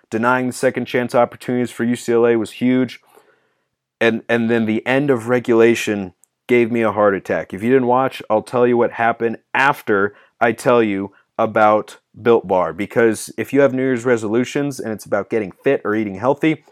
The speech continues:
you have to include Built Bar in your plan. It's the protein bar that tastes like a candy bar, maybe even better than a candy bar. And they're covered in one hundred percent real chocolate. Most Built Bars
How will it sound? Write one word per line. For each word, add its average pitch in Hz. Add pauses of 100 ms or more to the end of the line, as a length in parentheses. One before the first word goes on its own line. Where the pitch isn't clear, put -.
(160)
you 190
have 180
to 151
include 131
Built 107
Bar 98
in 95
your 87
plan. 90
It's -
the -
protein 160
bar 143
that 127
tastes 123
like 120
a -
candy 123
bar, 123 (200)
maybe 110
even 107
better 90 (220)
than 104
a 90
candy 90
bar. 73
And 101
they're 101
covered 113
in 92
one 117
hundred 135
percent 131
real 123
chocolate. 120
Most 117
Built 113
Bars 113